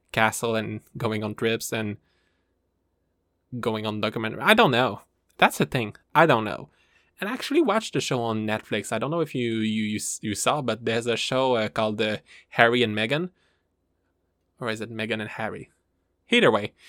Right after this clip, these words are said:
it's a show, basically, not about a royal specifically, but, well, it's about Harry. And basically Harry, if you don't know the,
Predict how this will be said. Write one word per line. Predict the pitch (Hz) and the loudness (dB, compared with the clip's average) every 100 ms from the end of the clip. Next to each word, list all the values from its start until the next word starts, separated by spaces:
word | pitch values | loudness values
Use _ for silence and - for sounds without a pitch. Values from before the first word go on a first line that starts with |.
| - - _ | -20 -20 _
it's | 170 151 | 0 2
a | |
show, | 214 127 107 - _ | 2 4 4 2 _
basically, | 123 135 120 131 - _ _ _ _ _ | -4 -2 0 0 -2 _ _ _ _ _
not | 123 160 | 2 6
about | 202 156 131 | 6 6 4
a | |
royal | 113 117 120 113 | 6 6 6 2
specifically, | - 110 139 - 190 | -4 -6 -6 0 0
but, | 151 - - _ _ _ - | 2 0 -4 _ _ _ 0
well, | 113 104 - _ _ _ - - _ | 0 0 -4 _ _ _ -20 -20 _
it's | 151 | 0
about | 165 160 | 8 8
Harry. | 143 123 104 98 - | 10 6 6 2 -4
And | 117 | -2
basically | 113 131 139 | -2 0 -2
Harry, | 127 123 113 117 113 120 | 2 2 2 4 2 2
if | 113 | -2
you | |
don't | 117 113 | 0 0
know | 117 | 0
the, | 117 107 | 0 -2